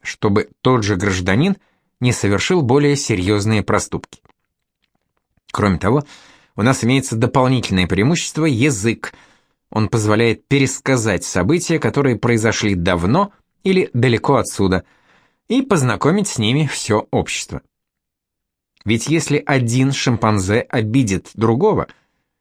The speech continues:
об этом, возможно, не узнает никто, кроме жертвы. У людей на следующее же утро о происшествии в подробностях будут знать все, включая и жителей соседних деревень.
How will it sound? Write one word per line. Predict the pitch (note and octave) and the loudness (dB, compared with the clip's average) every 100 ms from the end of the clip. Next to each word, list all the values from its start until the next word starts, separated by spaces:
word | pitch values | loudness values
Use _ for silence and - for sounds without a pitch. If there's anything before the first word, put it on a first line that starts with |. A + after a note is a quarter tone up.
| _ - | _ -4
об | A2+ | -2
этом, | G3 G3 | 0 2
возможно, | E3 D#3+ F#3 F3+ | 2 2 0 2
не | D#3+ | 2
узнает | C3+ G#2+ A#2+ C3+ A2+ | 2 2 0 0 0
никто, | F#2+ F2 - F3+ F#3 | 0 -2 0 -2 0
кроме | - B2 B2+ B2+ | 0 0 2 0
жертвы. | F2 G#2+ F2+ - - _ _ _ _ _ _ _ _ _ _ _ _ _ _ - | 2 0 0 -6 -14 _ _ _ _ _ _ _ _ _ _ _ _ _ _ 0
У | A#2+ | 2
людей | A#2 G#2 A2 D3 F3+ | 2 0 0 2 2
на | E3+ E3+ | 0 -2
следующее | - C3+ D3 C#3 C3 - A#2+ | -2 0 2 2 0 0 0
же | G#2+ G#2 | 2 2
утро | G#2+ D3+ D#3+ E3 D#3+ _ _ - | 0 0 0 0 -2 _ _ -6
о | G#2 | -4
происшествии | - A2+ G#2+ - E3+ E3+ - F3+ | 0 0 0 0 -2 -2 -4 -2
в | E3 - | -2 0
подробностях | D3 A#2+ B2 C3 D#3 D3 - C#3 | 0 2 2 2 0 -2 -4 -2
будут | A#2+ A#2 G#2+ | 0 2 2
знать | G2+ G#2+ F#2+ | 0 0 -2
все, | - - B2+ D#3+ - _ - - - | -6 -4 -2 -2 -6 _ -20 -20 -20
включая | - F#3 C#3 D3+ C#3 | -2 0 2 2 2
и | A2+ | 0
жителей | G#2 C3+ E3 E3 | 0 -2 0 -2
соседних | - B2 - G2+ G2+ G#2 | 0 -2 0 -2 0 -2
деревень. | A2+ C3 A#2+ C2 | 0 0 0 -2